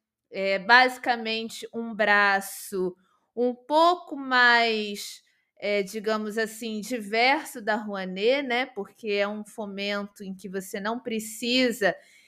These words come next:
correr atrás do patrocínio, é um, um investimento que o Estado está comprometido a fazer para que se desenvolva também essa área cultural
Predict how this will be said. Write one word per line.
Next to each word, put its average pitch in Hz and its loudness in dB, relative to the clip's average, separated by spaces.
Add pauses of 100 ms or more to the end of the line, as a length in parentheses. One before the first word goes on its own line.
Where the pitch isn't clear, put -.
(140)
correr 233 8
atrás 247 6
do 214 -6
patrocínio, 202 -6 (400)
é 196 0
um, 202 -4
um 233 -4
investimento 226 -2
que 220 -10
o 214 -4
Estado 196 0
está 202 -6
comprometido 220 -4
a 202 4
fazer 196 -2 (400)
para 302 6
que 311 -10
se - -6
desenvolva 262 0
também 240 -2
essa 233 -2
área 240 4
cultural 214 2